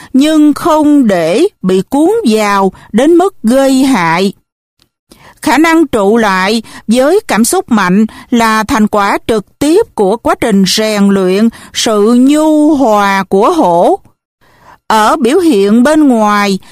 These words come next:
bạn không để cảm giác đó xâm chiếm. Đây chính là cách đối xử tử tế với chính mình và với người mà bạn đang giao tiếp. Đây là giải pháp tạm thời, hữu hiệu nhất. Chắc chắn cảm giác đó sẽ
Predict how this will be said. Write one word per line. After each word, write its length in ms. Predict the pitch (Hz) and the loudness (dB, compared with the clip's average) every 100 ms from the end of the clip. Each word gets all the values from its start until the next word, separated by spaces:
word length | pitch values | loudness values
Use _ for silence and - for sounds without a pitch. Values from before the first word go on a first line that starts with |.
| - - | -12 -4
bạn 340 | 208 208 220 | -2 0 0
không 460 | - 302 311 294 202 | 0 0 2 2 2
để 240 | 175 262 | 0 -2
cảm 240 | - 208 | -2 -2
giác 240 | 240 339 247 | 0 -2 -2
đó 300 | 220 254 415 | -2 0 -2
xâm 280 | 311 262 233 | 0 0 0
chiếm. 280 | 254 269 370 480 - - - - | 0 0 -2 -4 -14 -20 -14 -4
Đây 300 | 269 277 240 | -2 0 -2
chính 140 | 302 392 | -2 -2
là 140 | 214 | -4
cách 240 | - - | -4 -4
đối 180 | 247 330 | -2 0
xử 240 | - - 240 | -2 -2 -2
tử 240 | 180 214 | -2 -4
tế 320 | 240 247 311 370 | -2 -2 0 0
với 280 | 240 269 381 | 0 0 -2
chính 200 | 285 370 | 0 0
mình 340 | 262 208 180 - - - | 2 2 0 -4 -16 -8
và 420 | 202 226 220 214 208 - | -4 -2 0 -2 -4 -2
với 360 | 220 269 403 415 | 0 0 0 0
người 340 | 226 208 202 | 0 0 0
mà 280 | 202 202 202 | 0 0 -2
bạn 360 | 190 185 196 226 | -2 0 0 0
đang 340 | 262 262 247 | 0 2 2
giao 260 | 254 254 247 - | 2 0 -2 -2
tiếp. 240 | 294 427 - _ _ _ _ - - | -2 -2 -4 _ _ _ _ -16 -4
Đây 360 | 269 285 277 | -2 0 0
là 300 | 247 208 196 | 0 -2 -2
giải 380 | 196 196 180 226 | -2 -2 0 -2
pháp 300 | - 339 - | -2 -2 -2
tạm 180 | 185 208 | -2 -2
thời, 440 | 269 220 208 202 - - | 0 0 0 -2 -4 -8
hữu 360 | - 226 247 392 | -4 0 2 2
hiệu 280 | 285 190 | 2 2
nhất. 260 | 226 320 453 _ - - - | 2 0 -2 _ -20 -20 -12
Chắc 220 | - 349 - | -8 -6 -2
chắn 240 | 254 392 - - - | -2 -2 -4 -16 -8
cảm 240 | 208 208 | -2 0
giác 280 | 254 320 - | 0 -2 -2
đó 300 | 240 247 381 427 | -2 0 0 0
sẽ 280 | 226 190 | -2 -4